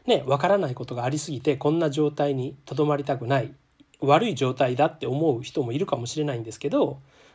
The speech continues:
うん、逆にわた-、あ、私が言いたいのは、逆にそれはいい状態なんだよと。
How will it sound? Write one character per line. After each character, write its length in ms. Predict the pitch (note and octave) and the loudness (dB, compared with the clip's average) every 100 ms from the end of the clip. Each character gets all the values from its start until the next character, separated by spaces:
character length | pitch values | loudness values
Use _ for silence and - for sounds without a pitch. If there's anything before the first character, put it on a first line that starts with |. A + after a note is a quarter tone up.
| - | -6
う 80 | C3 | -6
ん、 120 | A#2 - _ _ | -6 -14 _ _
逆 260 | - G3+ D4 | 0 2 2
に 260 | D4 D3 - | 0 0 -4
わ 100 | D3 | -4
た-、 140 | F#3 | -2
あ、 200 | D#3 C3 | -2 0
私 240 | B2 G3+ - | 0 -2 0
が 80 | F#3+ | -2
言 80 | |
い 20 | G3 | 2
た 140 | G3 | 2
い 40 | |
の 120 | D3 - | 2 0
は、 200 | C3 C3 | 0 -2
逆 260 | D3 - C#4+ | -6 0 0
に 100 | C4+ | 2
そ 120 | B3+ | -4
れ 100 | C4+ | 0
は 240 | D4 - - | 0 0 2
い 160 | E4+ | 2
い 40 | C#3 | 2
状 200 | C3 B2 | 0 -2
態 180 | B2+ A#2+ | -2 0
な 100 | B2+ | -2
ん 80 | |
だ 80 | A2 | -2
よ 120 | A2+ | -6
と。 180 | C#3 C3+ | -6 -10